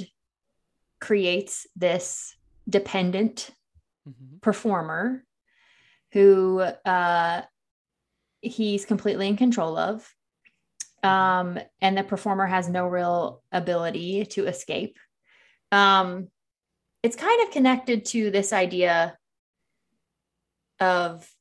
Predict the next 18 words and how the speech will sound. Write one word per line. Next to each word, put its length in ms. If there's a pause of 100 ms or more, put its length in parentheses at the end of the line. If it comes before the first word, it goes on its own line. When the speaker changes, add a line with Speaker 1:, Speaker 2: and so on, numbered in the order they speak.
(360)
Speaker 1:
there's 160
a 60
line 340
in 140
the 100
movie 300
where 180
Priscilla 440
says, 300
"Don't 280
let, 280 (500)
don't 220
let 140
the 80
Colonel 320
clip 260
your 140
wings," 580